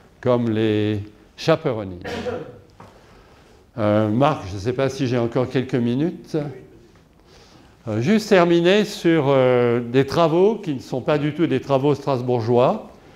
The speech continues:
mais des travaux du troisième, euh, lauréat Nobel, euh, Ben Feringa et son groupe, donc très gros travail, euh,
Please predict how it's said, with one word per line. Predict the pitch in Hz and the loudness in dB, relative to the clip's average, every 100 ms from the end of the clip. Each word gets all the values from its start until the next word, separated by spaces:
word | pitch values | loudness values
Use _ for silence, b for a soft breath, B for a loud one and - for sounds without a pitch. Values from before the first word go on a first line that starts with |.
| B B 135 | B B 0
mais | 135 | 4
des | 156 | 4
travaux | 156 - - 156 160 180 | 2 -8 0 0 2 0
du | 147 147 139 139 | 0 -2 -2 0
troisième, | 190 190 185 185 175 156 | 2 2 2 -2 -2 -4
euh, | 139 135 131 | -4 -4 -2
lauréat | 139 135 143 135 | -2 0 -2 -2
Nobel, | 123 123 165 208 214 208 b b b b b - | -4 0 0 0 -4 -10 b b b b b -6
euh, | 113 113 113 | -4 -2 -2
Ben | 113 165 165 | 2 2 2
Feringa | 165 175 151 143 135 185 202 | 2 2 4 4 4 4 2
et | 156 | -2
son | 156 143 | -2 0
groupe, | 123 190 220 - - | 4 4 2 -8 -14
donc | 101 98 | -14 -14
très | - 175 | 0 0
gros | 143 147 | 2 0
travail, | 151 135 120 120 143 151 143 | -2 -4 -4 -2 -2 -2 -4
euh, | 104 | -4